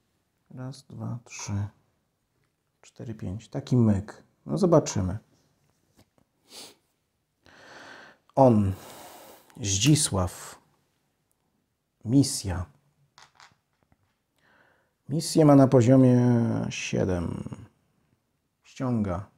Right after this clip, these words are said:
Niebieski do góry. Siedem. I pierwsze tak. Tego nie ma. To ma, ale nie ma długu, czyli tego nie robi. To, yy, nie ma.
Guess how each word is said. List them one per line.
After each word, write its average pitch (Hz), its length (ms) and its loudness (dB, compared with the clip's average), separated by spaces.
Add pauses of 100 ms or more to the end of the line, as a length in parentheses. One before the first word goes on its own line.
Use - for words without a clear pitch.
(100)
Niebieski 123 420 -6
do 110 100 0
góry. 104 260 -4 (1160)
Siedem. 95 960 -8 (1120)
I 135 60 -12
pierwsze 120 340 -6
tak. 110 280 -14 (500)
Tego 123 220 -2
nie 110 120 2
ma. 113 180 0 (180)
To 127 100 -4
ma, 120 260 -2 (380)
ale 123 140 -4
nie 123 100 2
ma 117 120 4
długu, 110 220 2
czyli 107 160 -6
tego 101 180 -4
nie 98 120 -4
robi. 92 240 -8 (120)
To, 123 380 -2 (1300)
yy, 113 640 -4
nie 110 140 0
ma. 123 320 -4